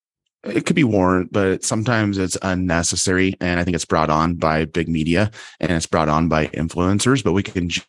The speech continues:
jump into that here in a little bit. Um, to answer your question on his-, uh, like, recession. So historically, the rule of thumb,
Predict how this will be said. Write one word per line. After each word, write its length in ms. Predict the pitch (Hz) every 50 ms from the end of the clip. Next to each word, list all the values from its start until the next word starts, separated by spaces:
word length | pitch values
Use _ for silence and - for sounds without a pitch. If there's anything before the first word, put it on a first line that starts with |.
| -
jump 260 | 87 82 85 87 80 71
into 300 | 78 85 80 80 80 78
that 280 | 76 78 78 80 - -
here 160 | 87 82 76
in 60 | 76
a 80 | 76 78
little 240 | 82 80 76 76
bit. 380 | 76 - 87 85 80 78 76 - _ - - - - - - - - -
Um, 600 | 80 85 82 80 78 76 78 76 71 73 78 80 - - - -
to 100 | 127 -
answer 300 | 101 123 135 127 123 127
your 100 | 113 98
question 880 | - - 101 92 92 95 - - - - 101 92 90 87 85 87 85 -
on 400 | - 87 87 87 85 87 85 82
his-, 360 | 82 98 87 - - - - -
uh, 120 | - 80 80
like, 280 | 71 76 76 - - -
recession. 600 | 85 82 80 78 - 101 87 85 - - 78 73 76
So 140 | - 73
historically, 640 | 82 104 92 - - 147 143 143 139 120 110 104 92
the 120 | 87 87 80
rule 260 | 98 104 107 104 85
of 80 | 73
thumb, 340 | - 78 78 78 76 78 80